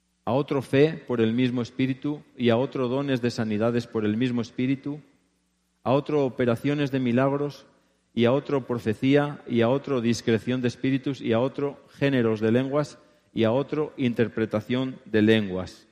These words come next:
Bueno, los dones son poderes que trae el Espíritu Santo. Dice palabra de sabiduría,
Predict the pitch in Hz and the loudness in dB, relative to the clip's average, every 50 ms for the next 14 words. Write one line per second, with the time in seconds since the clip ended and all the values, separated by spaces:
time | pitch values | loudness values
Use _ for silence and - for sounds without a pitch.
0 | _ - 135 135 135 131 123 123 123 120 120 147 160 165 165 165 156 - - - | _ -2 0 0 0 2 0 0 0 0 0 -2 -2 2 0 0 0 -2 -12 -20
1 | _ _ _ _ _ _ _ - 147 156 151 - 135 131 135 151 165 151 131 110 | _ _ _ _ _ _ _ -4 -4 -4 -2 -2 0 4 6 6 8 8 8 6
2 | 101 - - - - - - _ _ - 120 - - 127 139 139 139 135 135 - | 4 2 -4 -14 -18 -20 -20 _ _ -4 -4 -2 2 2 4 4 4 4 2 2
3 | - 135 123 120 117 120 - - 139 139 131 - 120 117 - - 127 123 120 107 | 2 4 4 4 4 2 0 0 2 2 2 0 -2 -4 -2 0 0 0 0 -2
4 | - 104 92 82 82 - _ _ _ _ _ _ _ _ _ _ _ - 143 - | -4 -6 -6 -8 -10 -14 _ _ _ _ _ _ _ _ _ _ _ -2 0 2
5 | 175 165 - - 123 127 139 143 156 156 156 151 131 135 - - 127 113 117 113 | 2 2 4 4 4 6 6 6 6 6 4 4 4 2 0 2 2 2 2 2
6 | 113 117 131 143 131 104 87 78 - | 2 4 6 6 6 6 4 0 -8